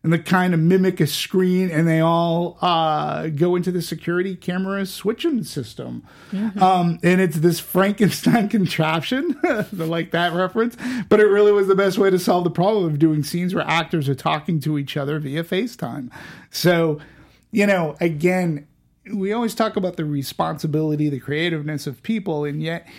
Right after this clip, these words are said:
Speaker 1: and we're talking about cinematography who had to approach this differently.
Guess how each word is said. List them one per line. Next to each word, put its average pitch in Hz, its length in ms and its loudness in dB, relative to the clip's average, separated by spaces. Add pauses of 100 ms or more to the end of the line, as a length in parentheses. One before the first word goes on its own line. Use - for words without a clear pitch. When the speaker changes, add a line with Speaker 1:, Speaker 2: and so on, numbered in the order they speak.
(180)
Speaker 1:
and 160 160 0
we're 165 80 -2
talking 190 400 -4
about 160 300 -4
cinematography 160 1200 -4
who 139 300 -4 (440)
had 170 240 0
to 170 100 2
approach 151 340 -2
this 135 220 -6
differently. 127 520 -10